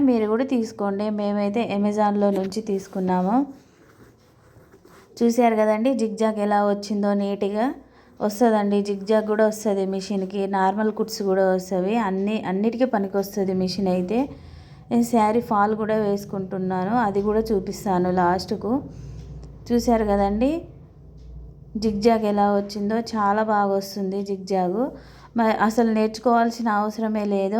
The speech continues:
అన్నీ మిషన్ మీదనే నేర్చుకో-, నేర్చుకోవచ్చు. మనకి బ్లౌజ్ కుట్టడం కానీ, జిగ్‌జాగ్ చేయడం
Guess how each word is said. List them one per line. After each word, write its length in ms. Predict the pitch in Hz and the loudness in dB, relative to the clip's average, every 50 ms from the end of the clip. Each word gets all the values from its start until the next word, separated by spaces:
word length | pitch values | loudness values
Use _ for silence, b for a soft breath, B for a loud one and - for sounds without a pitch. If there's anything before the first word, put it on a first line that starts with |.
| 262 262 - | 2 2 0
అన్నీ 340 | 104 208 214 220 226 240 247 240 | 0 0 0 2 2 4 4 4
మిషన్ 400 | 220 214 214 208 - 226 208 208 | 2 2 0 -2 -2 -4 -2 -2
మీదనే 380 | 208 208 202 202 202 220 240 262 | -2 -2 -2 0 0 2 2 2
నేర్చుకో-, 560 | 254 226 202 202 202 - - - - - - - - | 2 2 0 -2 -6 -8 -10 -10 -10 -10 -10 -12 -8
నేర్చుకోవచ్చు. 760 | - 202 202 202 202 202 - 226 196 190 190 190 185 185 - 208 | -4 -2 -2 -2 -4 -2 0 0 2 4 4 2 0 -2 -4 -4
మనకి 460 | 190 185 185 185 185 185 185 208 226 269 277 - B B B B B B B B B B B B B B B B | 0 0 0 0 0 -2 -2 -2 -2 -2 -4 -6 B B B B B B B B B B B B B B B B
బ్లౌజ్ 400 | 220 214 226 214 214 214 220 214 | 0 4 4 6 6 4 2 2
కుట్టడం 440 | 220 220 208 208 208 190 196 196 196 196 | 0 -4 -4 -4 -4 -4 -2 -2 -2 -2
కానీ, 320 | 196 190 190 190 190 190 190 190 | -2 -2 -2 -2 -2 -2 -4 -4
జిగ్‌జాగ్ 440 | 196 208 196 196 202 202 196 196 190 | -4 -6 -6 -2 0 0 0 0 0
చేయడం 380 | 196 196 190 185 185 185 190 | -2 0 0 2 2 2 2